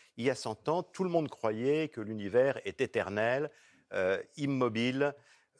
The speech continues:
euh, et infini géométriquement. Et en fait, rien de tout ça n'est vrai. Les savants ont été très, très surpris de découvrir que l'univers avait un début et une fin. On voit très bien que le fait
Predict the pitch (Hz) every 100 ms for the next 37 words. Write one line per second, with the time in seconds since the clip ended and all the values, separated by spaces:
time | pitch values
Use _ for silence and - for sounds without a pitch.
0 | 127 113 107 101 98 101 101 110 - 139
1 | 131 - 123 135 113 113 - - 117 104
2 | 113 120 - - - 143 139 131 135 120
3 | 143 147 - _ _ - 104 104 98 151
4 | 127 95 101 - 139 - 113 101 - -
5 | 160 120 90 107 - 87 120 165 - 135
6 | 143 110 95 90 131 113 104 95 104 104
7 | 127 110 - 85 - - - - 123 123
8 | - - 139 170 160 104 98 - 143